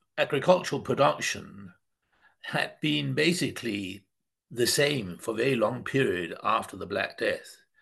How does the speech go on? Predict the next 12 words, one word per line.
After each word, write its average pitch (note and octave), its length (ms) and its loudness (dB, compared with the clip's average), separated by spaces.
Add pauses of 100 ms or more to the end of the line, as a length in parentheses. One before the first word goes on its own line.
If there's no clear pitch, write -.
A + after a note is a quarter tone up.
(480)
And B2 460 -2
to C#3+ 120 0
actually D3 360 0
expand C#3+ 760 2
it - 300 -8 (340)
and A2+ 240 -6
cover C#3 380 4
that C3+ 220 0
kind A#2 220 -6
of - 80 -6
population A2 640 -2
growth - 540 -10